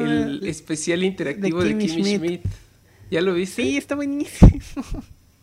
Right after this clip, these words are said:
Speaker 2: Bueno, a mí me divirtió mucho. Siento que las opciones no estaban como tan amplias, como por ejemplo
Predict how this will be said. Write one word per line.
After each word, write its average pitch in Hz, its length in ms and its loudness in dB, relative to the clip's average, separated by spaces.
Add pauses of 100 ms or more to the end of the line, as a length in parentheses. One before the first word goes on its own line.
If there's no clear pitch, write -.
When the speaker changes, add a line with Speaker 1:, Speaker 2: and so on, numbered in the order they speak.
(400)
Speaker 2:
Bueno, 233 280 4
a 214 140 4
mí 233 120 0
me 277 120 2
divirtió 185 400 -2
mucho. 180 320 -2
Siento 220 300 -2
que 294 100 0
las 247 160 -2
opciones 202 420 -8
no 190 120 -6
estaban 185 360 -6
como 135 560 -8 (680)
tan 160 360 -4
amplias, 175 560 -6
como 151 240 -2
por 143 140 -2
ejemplo 151 680 -2